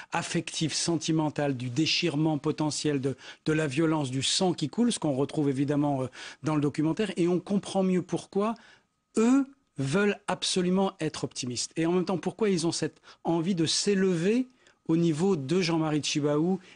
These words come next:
et de Jacques Lafleur, de Michel Rocard, euh, et de ceux qui ont contribué à ça, parce que c'était un vrai exercice d'intelligence, et ça donne une exigence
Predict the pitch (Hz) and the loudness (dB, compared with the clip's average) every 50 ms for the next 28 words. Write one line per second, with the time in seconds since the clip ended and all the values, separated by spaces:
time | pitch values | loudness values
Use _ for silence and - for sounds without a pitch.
0 | _ - 156 143 143 147 127 151 147 139 120 139 135 127 - 160 165 156 139 127 | _ -2 0 2 2 2 2 0 -2 -2 -2 -2 -4 -2 0 0 0 0 0 0
1 | 139 127 131 131 - - 143 131 120 127 123 110 160 170 185 190 180 - - - | 0 0 0 0 0 -2 -2 -4 -4 -6 -4 -2 -2 -2 -2 -2 -4 -10 -16 -16
2 | - - - - - 147 135 - 135 135 135 - 160 135 - 143 127 - 139 - | -16 -16 -16 -8 -6 -6 -4 -2 -2 -2 -2 -2 -2 -2 -2 -4 -4 -4 -6 -4
3 | - 139 131 143 135 - 175 147 131 - 156 - - 170 - - 190 180 170 156 | -4 -2 -2 -2 0 0 -2 -4 -2 -4 -4 -2 -2 -4 -4 -2 0 0 0 0
4 | 139 135 143 147 156 190 214 220 214 185 156 156 170 160 - - 175 151 143 156 | -2 -4 -6 -4 -4 -2 0 0 0 0 0 -2 -2 -2 -4 -4 -4 -2 0 -2
5 | 147 - - 147 143 143 131 170 226 247 - - - - - - - - - - | -2 0 0 0 0 2 2 0 0 0 -2 -4 -6 -8 -14 -18 -18 -18 -18 -12
6 | _ - 156 - - - 175 165 151 151 208 202 190 185 180 180 190 208 165 160 | _ -2 -2 -2 0 -2 -2 -2 2 2 2 4 4 4 4 4 2 2 0 0
7 | 151 160 185 175 160 180 202 220 220 - - - | 0 0 0 2 2 2 2 0 0 -2 -4 -6